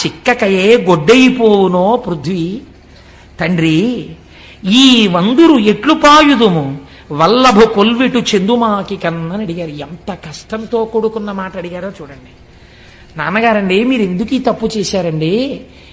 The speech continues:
మా ఇరవై ఏడు మందిలో ఒకవేళ రోహిణియే అందగత్తేమో." రోహిణిని ఒక్కదాన్ని చంద్రుడికిచ్చి, అంత చందమామ లాంటి మొగుడు రావాలంటారు కదా, చందమామ లాంటి మొగుణ్ణి పొందడానికి మేము అర్హులం కావేమో, అంత అందగత్తెలం కాదేమో,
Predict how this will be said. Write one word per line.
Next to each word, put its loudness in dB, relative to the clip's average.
మా 0
ఇరవై -2
ఏడు 4
మందిలో 0
ఒకవేళ 2
రోహిణియే 0
అందగత్తేమో." -2
రోహిణిని 0
ఒక్కదాన్ని -2
చంద్రుడికిచ్చి, -6
అంత -6
చందమామ -4
లాంటి -2
మొగుడు 2
రావాలంటారు -2
కదా, -6
చందమామ -2
లాంటి -4
మొగుణ్ణి -2
పొందడానికి -4
మేము -6
అర్హులం -4
కావేమో, -6
అంత -8
అందగత్తెలం -6
కాదేమో, -4